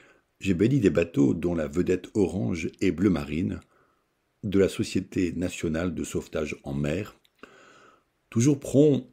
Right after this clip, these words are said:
à partir à la recherche de plaisanciers en détresse ou de pêcheurs professionnels qui affrontent parfois des tempêtes si sévères.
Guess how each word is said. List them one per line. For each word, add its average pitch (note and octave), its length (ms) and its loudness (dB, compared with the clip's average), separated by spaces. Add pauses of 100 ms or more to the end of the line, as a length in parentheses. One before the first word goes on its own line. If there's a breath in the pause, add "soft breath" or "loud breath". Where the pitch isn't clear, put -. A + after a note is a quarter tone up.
(120)
à - 100 -4
partir A2 580 0
à E2 40 -4
la E2+ 220 -2
recherche F#2+ 640 -2
de F#2+ 80 0
plaisanciers F2+ 960 -2
en F2+ 120 -4
détresse E2+ 800 -4 (140)
ou F#2 80 -4
de E2 240 -2
pêcheurs E2+ 720 -6 (220)
professionnels F2+ 800 -4 (960 loud breath)
qui - 280 -2
affrontent B2 400 0
parfois G2 400 -4
des E2 160 -4
tempêtes - 500 -8
si - 280 -4
sévères. C#2+ 560 -6